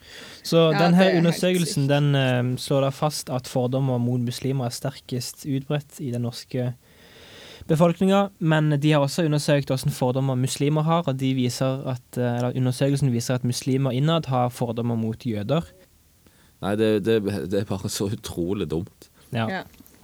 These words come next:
Speaker 3: Så jeg, men det er sikkert, det er jo mye, sikkert mye på grunn av disse, eh, ekkokamrene på Facebook også, sant? Sånne s-, lukka grupper der folk kan,
Speaker 1: Mhm.
Speaker 3: eh, melde seg inn og kun få vite sine egne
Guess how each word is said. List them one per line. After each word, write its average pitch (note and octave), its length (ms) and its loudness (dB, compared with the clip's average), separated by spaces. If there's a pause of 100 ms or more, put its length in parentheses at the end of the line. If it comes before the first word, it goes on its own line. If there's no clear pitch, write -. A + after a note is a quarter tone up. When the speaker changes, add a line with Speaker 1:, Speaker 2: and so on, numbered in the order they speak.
(440)
Speaker 3:
Så - 140 -4
jeg, A2 360 2
men C3+ 140 0
det C3 180 4
er B2+ 40 2
sikkert, C#3 380 -2
det C3+ 120 0
er C#3+ 100 4
jo D3+ 80 2
mye, B2 320 2
sikkert B2+ 260 -2
mye A2 200 0
på A2 140 -4
grunn G2+ 140 0
av G2+ 80 0
disse, F2 220 -2
eh, E2+ 400 -2 (120)
ekkokamrene F2 760 -4
på D#2+ 120 -8
Facebook C#2 500 -6
også, D2 60 -10
sant? D#2+ 260 -10
Sånne D#2 260 -8
s-, - 180 -10
lukka D#2+ 300 -6
grupper E2+ 460 -4
der D2+ 120 -4
folk D2+ 200 -6
kan, B2 340 0
Speaker 1:
Mhm. D2 40 0
Speaker 3:
eh, D2 120 -6
melde D2 320 -8
seg E2+ 140 -6
inn G2+ 260 -2
og E2 160 -8
kun D#2 300 -6
få D2+ 200 -12
vite C2+ 360 -8
sine C#2 180 -8
egne A#1+ 640 -10